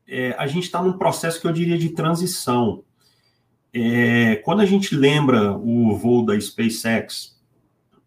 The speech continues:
é, no primeiro semestre desse ano, por que que se falava muito, "Nossa, é um voo histórico, é um voo histórico"? Porque realmente é uma companhia privada, totalmente privada, é, fazendo algo até então inédito mesmo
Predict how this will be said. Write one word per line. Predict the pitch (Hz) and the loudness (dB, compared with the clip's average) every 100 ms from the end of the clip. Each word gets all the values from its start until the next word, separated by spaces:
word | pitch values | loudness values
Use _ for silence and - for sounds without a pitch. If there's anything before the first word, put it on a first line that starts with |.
| - | -6
é, | 110 107 101 98 98 | -2 0 0 -2 -2
no | 101 104 | -2 -2
primeiro | 113 117 113 | 2 2 2
semestre | - 107 104 - | 0 0 0 -2
desse | 95 - 202 | -8 -4 2
ano, | 151 147 92 - _ _ _ - _ _ _ _ | 4 6 4 0 _ _ _ -20 _ _ _ _
por | 254 | 0
que | - | 2
que | 175 | -2
se | - - | -2 -2
falava | - 156 139 139 123 | 4 6 6 6 6
muito, | 127 127 | 4 2
"Nossa, | 165 175 - | 0 0 -2
é | 147 | -4
um | |
voo | 147 156 | -2 -4
histórico, | 151 - 147 139 - | -4 -2 0 0 0
é | 131 | -2
um | |
voo | 131 | 0
histórico"? | 127 - 120 120 | -2 -4 -2 -4
Porque | - 214 | -2 2
realmente | 220 240 185 160 - | 4 6 4 2 -2
é | |
uma | 160 170 | -2 -2
companhia | 185 - 165 123 110 - | -4 -2 2 4 2 0
privada, | 165 120 113 107 120 165 196 - | -4 2 4 4 4 -2 -8 -8
totalmente | - 147 127 107 - | -6 0 0 0 -4
privada, | 120 110 107 101 110 165 196 _ _ _ _ _ _ _ _ _ _ _ | -6 -4 0 0 0 -2 -6 _ _ _ _ _ _ _ _ _ _ _
é, | 127 127 127 123 123 123 120 120 117 | 2 4 6 6 6 6 4 2 0
fazendo | - 156 151 131 123 131 151 160 | 0 0 2 4 6 4 4 4
algo | 120 131 160 190 226 214 | 6 4 2 0 0 -4
até | 135 - 131 | -10 -6 -2
então | 135 135 120 120 170 | -2 -2 -2 0 0
inédito | 269 170 113 120 - 285 | -2 -2 -2 -4 -10 -6
mesmo | 220 101 104 | -4 -4 -6